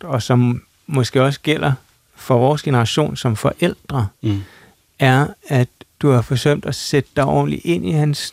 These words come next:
Speaker 1: tilværelse, eller hans, eller hvordan skal jeg forstå
Speaker 2: Ja,
Speaker 1: det?
Speaker 2: ja, altså, ja, det tror jeg så, altså, øh, ja, det, ja, det, det, altså, med ham, det tror jeg virkelig, altså, og det er virkelig mærkeligt, for jeg synes ellers, med konfirmanderne, dem har ramt, altså, dem elsker jeg at have, og jeg synes egentlig også, at jeg er nogenlunde god til det. <laughs>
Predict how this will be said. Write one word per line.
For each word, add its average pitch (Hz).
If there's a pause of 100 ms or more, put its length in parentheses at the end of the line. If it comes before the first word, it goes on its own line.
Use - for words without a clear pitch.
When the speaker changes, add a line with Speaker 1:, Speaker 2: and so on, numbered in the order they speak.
Speaker 1:
tilværelse, 170
eller 135
hans, 131
eller 147
hvordan 143
skal -
jeg 151
forstå 156
Speaker 2:
Ja, 160
Speaker 1:
det? 147 (100)
Speaker 2:
ja, 151 (100)
altså, 135
ja, 135
det 156
tror 180
jeg 165
så, 156 (180)
altså, 127 (960)
øh, 120 (380)
ja, 139
det, 147
ja, 139
det, 143
det, 139
altså, 135
med 139
ham, 156
det 165
tror 185
jeg 165
virkelig, 147
altså, 143
og 139
det 147
er 139
virkelig 160
mærkeligt, 143
for 151
jeg 143
synes 151
ellers, 147
med 147
konfirmanderne, 139
dem 147
har 143
ramt, 120
altså, 127
dem 143
elsker 139
jeg 143
at 120
have, 123
og 131
jeg 123
synes 135
egentlig 123
også, 117
at 113
jeg 110
er 117
nogenlunde 127
god 131
til -
det. 123
<laughs> -